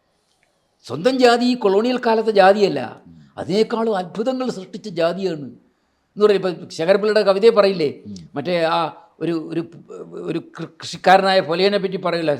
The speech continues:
Speaker 1: തകഴിയെക്കുറിച്ചുള്ള കഥയെ
Speaker 2: അതെ, അതെ,
Speaker 1: പറയില്ലേ,
Speaker 2: അതെ.
Speaker 1: "കൃഷിയുടെ ഋഷി"
Speaker 2: അതെ.
Speaker 1: എന്നാണ് പറയുന്നത്.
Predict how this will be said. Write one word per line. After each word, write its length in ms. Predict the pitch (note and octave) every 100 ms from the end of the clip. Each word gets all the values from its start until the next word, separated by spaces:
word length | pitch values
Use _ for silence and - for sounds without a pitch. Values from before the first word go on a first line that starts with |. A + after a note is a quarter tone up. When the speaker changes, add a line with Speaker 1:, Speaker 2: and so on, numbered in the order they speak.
| -
Speaker 1:
തകഴിയെക്കുറിച്ചുള്ള 680 | - D#3 F3 F#3+ D#3+ E3 D#3+
കഥയെ 120 | D3 D#3+
Speaker 2:
അതെ, 100 | -
അതെ, 80 |
Speaker 1:
പറയില്ലേ, 320 | F#3 D#3+ B2+ -
Speaker 2:
അതെ. 160 | G2+ G2
Speaker 1:
"കൃഷിയുടെ 680 | D3 B2+ - G#3 F#3+ F3+ D#3+
ഋഷി" 440 | D3+ - E3 D3+ _
Speaker 2:
അതെ. 160 | G2+ G#2+
Speaker 1:
എന്നാണ് 220 | D3 C#3
പറയുന്നത്. 440 | B2 A2+ G2 A#2